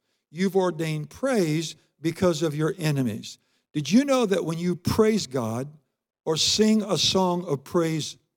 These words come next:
to God, it confuses the devil? It confuses the devil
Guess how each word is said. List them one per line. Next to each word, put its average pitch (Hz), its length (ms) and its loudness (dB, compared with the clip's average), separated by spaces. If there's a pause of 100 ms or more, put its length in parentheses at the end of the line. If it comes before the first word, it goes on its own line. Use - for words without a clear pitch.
to 226 220 4
God, 127 460 -4 (420)
it 170 200 2
confuses 151 1000 -2 (160)
the 143 160 0
devil? 113 480 0 (1800)
It 170 160 -2
confuses 185 920 0
the 156 120 -2
devil 160 540 2